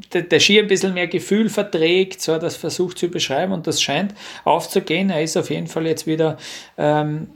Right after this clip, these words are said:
zurück. Ja, und dass Ramon Sennhausen, bei, dass bei dem ein bisschen das Mojo vom ersten, ähm,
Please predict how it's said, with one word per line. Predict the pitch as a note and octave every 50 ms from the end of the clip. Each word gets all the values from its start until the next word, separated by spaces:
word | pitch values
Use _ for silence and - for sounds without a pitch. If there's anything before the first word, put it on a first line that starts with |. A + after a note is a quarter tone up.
| - -
zurück. | - - E3 E3+ F3+ E3+ D3+ - -
Ja, | E3+ F#3+ F3+
und | C3+ - E3+
dass | C#3+ B2+ C3+
Ramon | C3 D3 D3+ D3+ D3
Sennhausen, | D3 - C#3+ C#3+ D3 C#3+ D3+ D#3+ D#3 C#3 - F#3 E3 D#3
bei, | D3 D3
dass | C#3+ D3 - D3 C3 -
bei | - C#3+
dem | C3 - C3+ C#3+ D3
ein | D3+ C#3+
bisschen | D3+ C3+ D3+ D3+ D3 C#3
das | C#3 C3+ A#2+
Mojo | C3+ C#3 C3 C#3+ D#3+ D#3+ - - C#3+ D3+ D#3+ F3 D3 A#2+
vom | - - - D#3+ D3
ersten, | C3+ C#3 D3+ D3+ - - - D#3+ D3+ D3+ D3+ D3+
ähm, | D3 C#3+ C#3+ D3 C#3+ C#3+ C#3+ C#3 C#3 C#3+ C#3+